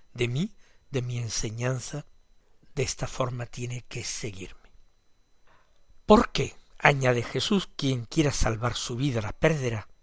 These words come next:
pero el que la pierda por mí la encontrará. Es una paradoja, pero que yo creo que queda explicada aceptablemente con lo que llevamos dicho. Todos queremos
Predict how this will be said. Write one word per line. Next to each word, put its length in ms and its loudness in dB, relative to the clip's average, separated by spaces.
pero 320 0
el 180 0
que 120 0
la 120 0
pierda 480 0
por 160 -4
mí 240 -4
la 140 0
encontrará. 800 -8
Es 220 4
una 200 2
paradoja, 760 6
pero 220 0
que 120 -4
yo 180 -4
creo 380 0
que 160 -8
queda 400 -2
explicada 840 4
aceptablemente 1040 0
con 160 8
lo 100 4
que 140 -4
llevamos 580 -2
dicho. 400 -4
Todos 380 8
queremos 580 -2